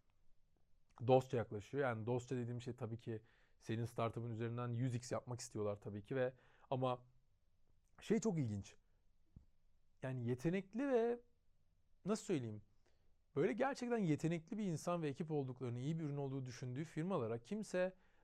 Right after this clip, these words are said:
böyle mırın kırın yapmıyor. Yani bizde öyledir ya. Hani,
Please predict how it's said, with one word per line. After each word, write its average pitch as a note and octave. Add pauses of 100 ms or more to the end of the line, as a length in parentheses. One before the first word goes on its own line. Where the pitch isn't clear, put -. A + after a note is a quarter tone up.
(120)
böyle F#3+
mırın E3+
kırın E3+
yapmıyor. D#3
Yani A#2+
bizde D3+
öyledir F#3
ya. A2+ (1000)
Hani, C3+